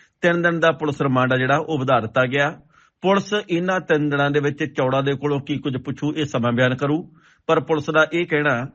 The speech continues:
ਕਿ ਐਸ ਜੀ ਪੀ ਸੀ ਦੇ ਵੱਲੋਂ ਸਾਨੂੰ ਇਸ ਮਾਮਲੇ ਦੇ ਵਿੱਚ ਸਹਿਯੋਗ ਨਹੀਂ ਦਿੱਤਾ ਜਾ ਰਿਹਾ। ਲੰਘੇ ਕੱਲ੍ਹ ਪੁਲਿਸ ਦੇ ਵੱਲੋਂ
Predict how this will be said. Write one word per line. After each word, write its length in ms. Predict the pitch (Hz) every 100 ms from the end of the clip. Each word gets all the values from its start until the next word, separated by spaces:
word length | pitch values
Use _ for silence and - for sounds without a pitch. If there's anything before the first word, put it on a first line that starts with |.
| _ _
ਕਿ 220 | 175 175 170
ਐਸ 180 | 156 147
ਜੀ 140 | 180
ਪੀ 200 | - 165
ਸੀ 140 | 147
ਦੇ 100 | 156
ਵੱਲੋਂ 260 | 156 147 151
ਸਾਨੂੰ 360 | 147 135 143 156
ਇਸ 260 | 156 147 143
ਮਾਮਲੇ 300 | 123 127 131
ਦੇ 80 |
ਵਿੱਚ 160 | 135 139
ਸਹਿਯੋਗ 440 | 139 135 127 120
ਨਹੀਂ 100 | 123
ਦਿੱਤਾ 220 | 127 127 135
ਜਾ 180 | 131
ਰਿਹਾ। 240 | 127 139 165 - _ _ _ -
ਲੰਘੇ 360 | 135 151 190 202
ਕੱਲ੍ਹ 440 | 180 170 147 156
ਪੁਲਿਸ 360 | 156 165 151 165
ਦੇ 180 | 156
ਵੱਲੋਂ 480 | 156 139 131 120 143